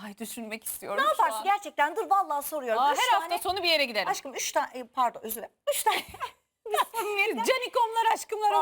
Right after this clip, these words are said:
Speaker 1: havada
Speaker 2: üç
Speaker 1: uçuyor.
Speaker 2: tane çocuğum var,
Speaker 1: Hı.
Speaker 2: tamam mı? Ee, annen sende şu an, eşin
Speaker 1: Evet.
Speaker 2: var. Aylık, e, gelirin
Speaker 1: On sekiz.
Speaker 2: on sekiz milyon T L.
Speaker 1: Allah ağzından duysun Ececiğim.
Speaker 2: Amin. Ne
Speaker 1: Heh.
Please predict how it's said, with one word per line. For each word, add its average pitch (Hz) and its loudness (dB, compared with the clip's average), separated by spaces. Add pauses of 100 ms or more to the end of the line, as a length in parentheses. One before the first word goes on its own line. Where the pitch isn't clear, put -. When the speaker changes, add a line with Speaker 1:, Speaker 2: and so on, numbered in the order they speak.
Speaker 1:
havada 392 -8
Speaker 2:
üç 381 -10
Speaker 1:
uçuyor. 466 -6
Speaker 2:
tane 339 0
çocuğum 269 -4
var, 165 -4
Speaker 1:
Hı. - -20
Speaker 2:
tamam 311 -2
mı? 175 -8 (580)
Ee, 269 4
annen 302 0
sende 214 -2
şu 196 -2
an, 220 2 (280)
eşin 311 0
Speaker 1:
Evet. 202 0
Speaker 2:
var. 247 4 (320)
Aylık, 330 2 (260)
e, 240 -10
gelirin 302 0
Speaker 1:
On 247 2
sekiz. 392 2
Speaker 2:
on 349 2
sekiz 302 -4
milyon 277 0
T 269 -4
L. - 2
Speaker 1:
Allah 285 2 (160)
ağzından 285 -2
duysun 277 -8
Ececiğim. 285 2
Speaker 2:
Amin. 339 0
Ne 370 2
Speaker 1:
Heh. 466 2